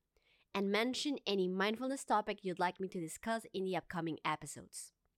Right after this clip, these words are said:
Today, we will be talking about a very common issue, and if you don't struggle with it, then probably you know someone who does.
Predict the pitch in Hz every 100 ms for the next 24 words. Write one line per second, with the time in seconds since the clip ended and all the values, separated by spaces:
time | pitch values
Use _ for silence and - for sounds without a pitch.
0 | _ _ _ _ _ _ _ _ _ _
1 | _ _ _ _ _ _ - 247 208 240
2 | 294 311 302 247 233 226 220 220 202 202
3 | 190 180 170 208 214 240 220 226 196 202
4 | - 180 165 156 170 _ _ _ _ _
5 | - 226 220 262 339 427 - 220 196 185
6 | 165 156 156 - - 196 190 - - 269
7 | 269 302 277 254 220 214 - 196 190 180
8 | 202 175 156 151 - -